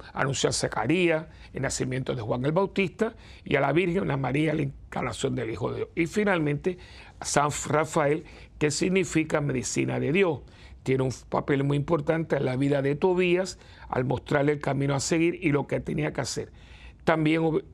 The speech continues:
Tomás obedeció en todo al arcángel San Rafael sin saber que era un ángel enviado por el Señor, etcétera. Entonces, yo les digo, porque ya estamos llegando casi al final, el ángel de la guarda. Ese ángel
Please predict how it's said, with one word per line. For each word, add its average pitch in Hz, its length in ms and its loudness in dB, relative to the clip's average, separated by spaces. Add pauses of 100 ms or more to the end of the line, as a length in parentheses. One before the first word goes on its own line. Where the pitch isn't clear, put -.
(220)
Tomás 139 440 2
obedeció 123 420 0
en 139 100 -2
todo 151 180 2
al 143 80 2
arcángel 135 420 -2
San 143 220 0
Rafael 156 400 0 (260)
sin 160 240 0
saber 160 400 2
que 175 120 2
era 180 120 4
un 170 160 0
ángel 165 380 0
enviado 156 400 2
por 151 160 0
el 147 80 0
Señor, 170 440 -2 (920)
etcétera. - 500 -4 (300)
Entonces, 170 340 0 (320)
yo 151 160 2
les 180 140 2
digo, 175 180 2
porque 139 200 -2
ya 131 60 0
estamos 147 380 0
llegando 143 400 2
casi 139 300 -2
al 135 80 0
final, 135 380 -4 (1300)
el 139 120 2
ángel 147 240 2
de 143 100 0
la 123 80 -2
guarda. 120 420 -6 (240)
Ese - 200 -2
ángel 147 280 0